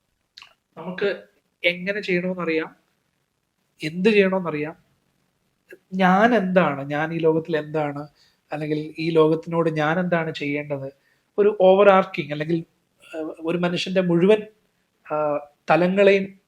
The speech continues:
സാംശീകരിക്കുന്ന രീതിയിൽ എസ് ക്യു, സ്പിരിച്വൽ ക്വോഷ്യന്റ് എന്ന് നമുക്ക് വേണമെങ്കിൽ പറയാം. ആ, അവസാനമായിട്ടുള്ളതാണ്, ആ, ആ, ഈ പറഞ്ഞ പോലെ എ ക്യു, നമ്മൾ എത്രത്തോളം അഡ്വേഴ്സിറ്റി, അതായത് പ്രതിസന്ധികളെ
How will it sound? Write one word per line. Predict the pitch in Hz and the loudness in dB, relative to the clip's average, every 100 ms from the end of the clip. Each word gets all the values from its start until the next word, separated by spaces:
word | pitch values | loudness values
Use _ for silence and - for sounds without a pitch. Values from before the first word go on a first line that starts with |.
| _ - | _ -8
സാംശീകരിക്കുന്ന | 165 165 - 190 185 180 175 | -6 -4 0 2 2 0 -2
രീതിയിൽ | 165 165 165 | -2 -2 -4
എസ് | 151 - | -6 -4
ക്യു, | 170 139 | -4 -4
സ്പിരിച്വൽ | - 208 214 226 | -2 0 0 -2
ക്വോഷ്യന്റ് | 214 180 160 165 160 | 0 0 0 -4 -8
എന്ന് | 160 | -8
നമുക്ക് | 151 147 160 | -12 -12 -10
വേണമെങ്കിൽ | 143 143 | -10 -8
പറയാം. | 139 127 143 - _ _ _ _ _ _ _ _ _ - - | -8 -8 -10 -16 _ _ _ _ _ _ _ _ _ -18 -6
ആ, | 175 170 | -4 -2
അവസാനമായിട്ടുള്ളതാണ്, | 202 202 220 226 220 214 196 185 185 | -2 2 2 2 0 2 4 4 0
ആ, | 185 170 165 160 165 | 0 0 0 -2 -4
ആ, | 160 160 - _ _ _ | -4 -6 -10 _ _ _
ഈ | 196 | -2
പറഞ്ഞ | 185 180 | 2 2
പോലെ | 185 180 185 | 2 2 6
എ | 185 | 4
ക്യു, | 190 160 127 _ _ _ _ _ 170 | 4 -4 -8 _ _ _ _ _ -8
നമ്മൾ | 175 | -4
എത്രത്തോളം | 175 - 208 208 196 196 185 - _ _ _ | -4 -4 -2 2 4 4 0 -10 _ _ _
അഡ്വേഴ്സിറ്റി, | 170 170 180 233 226 202 180 143 165 | 2 4 12 12 12 8 -4 -6 -2
അതായത് | 175 175 175 175 - _ | -2 0 -2 -4 -6 _
പ്രതിസന്ധികളെ | 190 190 - 226 196 196 185 175 | 0 0 -2 -4 -2 0 2 2